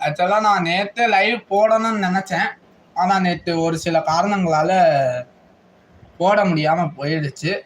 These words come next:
அதனால இன்னைக்கு இந்த லைவை போடுறேன். ரெண்டு பேர் பார்க்குறீங்க, அவங்க கண்டிப்பா பாபாவோட அருள் எல்லாருக்கும் இருக்கும். உங்களோட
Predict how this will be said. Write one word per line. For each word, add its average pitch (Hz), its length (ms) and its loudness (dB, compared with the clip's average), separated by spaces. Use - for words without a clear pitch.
அதனால 196 480 2
இன்னைக்கு 190 300 -2
இந்த 165 460 4
லைவை 170 440 0
போடுறேன். 143 420 -4
ரெண்டு 175 260 -2
பேர் 208 160 2
பார்க்குறீங்க, 180 540 -2
அவங்க 151 600 -4
கண்டிப்பா 202 840 -2
பாபாவோட 160 600 4
அருள் 156 500 0
எல்லாருக்கும் 156 680 0
இருக்கும். 175 460 -2
உங்களோட 165 420 2